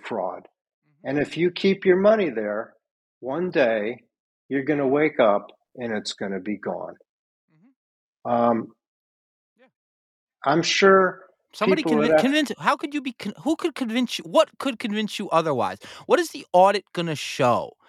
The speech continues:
Speaker 2: That all that, that, wh-, what does the audit show? What are they hiding in the audit? What do you think that they don't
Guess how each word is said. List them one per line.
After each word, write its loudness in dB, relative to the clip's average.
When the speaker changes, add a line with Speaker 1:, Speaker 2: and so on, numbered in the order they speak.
Speaker 2:
That 2
all 6
that, -2
that, 0
wh-, -10
what 2
does -4
the -6
audit 4
show? 4
What 0
are 0
they 0
hiding -2
in -6
the -4
audit? -2
What -2
do -2
you -2
think -4
that -4
they 0
don't 2